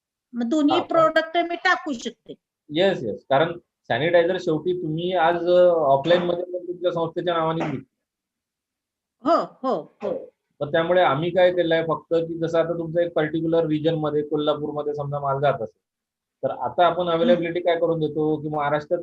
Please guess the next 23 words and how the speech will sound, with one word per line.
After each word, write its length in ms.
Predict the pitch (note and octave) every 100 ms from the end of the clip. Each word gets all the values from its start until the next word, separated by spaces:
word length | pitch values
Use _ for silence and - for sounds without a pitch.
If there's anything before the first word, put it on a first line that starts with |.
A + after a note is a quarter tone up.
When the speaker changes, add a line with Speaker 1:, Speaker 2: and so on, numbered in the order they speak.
| -
Speaker 2:
सगळ्या 200 | D3+ E3
ठिकाणी 360 | D#3 D#3 D#3+ E3+ _ _ _ -
तुमचे 280 | C#3 C#3+ E3+
पाच 260 | D#3 D#3
प्रोडक्ट 380 | - D#3+ D#3+ D#3
जे 120 | D#3+
असतील 460 | D3+ D3+ C3+ C3+ C3+
ते 40 |
तुम्ही 340 | D3 C#3+ D#3 D#3
डिस्प्ले 400 | D3 D3 D3 D3+
करा, 340 | D3 - B2 C#3 _ _ _
त्याचे 260 | C3 D3 D3
फोटोग्राफ, 540 | C#3 C#3 C3+ C#3 C#3
सगळं 300 | C#3+ C#3 C#3+
Speaker 1:
हम्म. 140 | B2 G#2
Speaker 2:
प्राइस 320 | C3 C#3 C#3
सगळं 220 | C3+ C#3+
टाका. 340 | C#3 B2+ G#2+ G#2+ _ _ _ _
त्याची 180 | C3+ C#3
मार्केटिंगला 680 | D#3 D3 C3+ D#3+ D#3+ E3 E3
पण 260 | E3 E3
स्पार्डमनच 560 | E3 D3+ D3 D#3+ E3+ E3
मदत 280 | D3+ D3